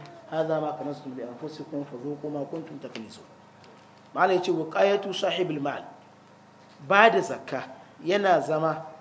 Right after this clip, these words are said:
kariya ne ga mai dukiya. Kariya ne ga mai dukiyar, "min al-azabi bihi", dan kada a yi mai azaba da dukiyar. Mun karanta da ku a babu uqubatu mani'iz zakka a cikin Muwatta din.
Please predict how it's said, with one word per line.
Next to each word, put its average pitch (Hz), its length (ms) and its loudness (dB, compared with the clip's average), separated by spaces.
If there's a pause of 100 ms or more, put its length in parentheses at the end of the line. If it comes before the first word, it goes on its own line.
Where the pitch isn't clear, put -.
(280)
kariya 196 680 4
ne 180 200 2
ga 156 180 0
mai 151 200 0
dukiya. 151 520 -6 (760)
Kariya 202 600 8
ne 190 140 4
ga 160 140 2
mai 147 160 0
dukiyar, 170 580 -2 (320)
"min 196 220 2
al-azabi 175 680 6
bihi", 131 380 -10 (400)
dan 190 240 2
kada 226 200 2
a 190 140 0
yi 175 60 0
mai 196 220 0
azaba 175 520 8
da 139 100 -2
dukiyar. 143 480 -6 (1040)
Mun 170 160 -4
karanta 185 360 4
da 165 100 4
ku 156 280 -2
a 131 300 2
babu 160 420 4
uqubatu 156 360 0
mani'iz 143 380 -6
zakka - 220 -10
a 101 80 -8
cikin 160 200 -8
Muwatta 131 420 -6
din. 110 80 -14